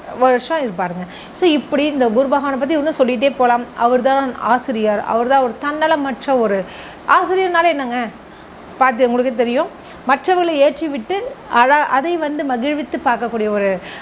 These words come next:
ராசி எதுன்னு பார்த்தீங்கன்னாலே அந்த குரு பகவான். குரு பகவானுடைய ராசி அதிபதிகள் யார் யார், எந்த ராசிகள்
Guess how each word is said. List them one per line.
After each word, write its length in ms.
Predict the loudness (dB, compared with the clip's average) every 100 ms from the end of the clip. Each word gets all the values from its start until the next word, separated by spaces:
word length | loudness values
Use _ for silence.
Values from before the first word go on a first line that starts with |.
| 0
ராசி 340 | 2 4 2
எதுன்னு 180 | 0 0
பார்த்தீங்கன்னாலே 380 | -2 0 2 2
அந்த 140 | 0
குரு 180 | 0 0
பகவான். 380 | 0 -2 -4 0
குரு 180 | 2 4
பகவானுடைய 640 | 2 2 0 0 -2 0
ராசி 340 | 0 0 2
அதிபதிகள் 540 | 0 0 -4 -2 0 0
யார் 260 | 2 2
யார், 160 | 2 0
எந்த 260 | -2 0
ராசிகள் 500 | 2 0 0 -2 -2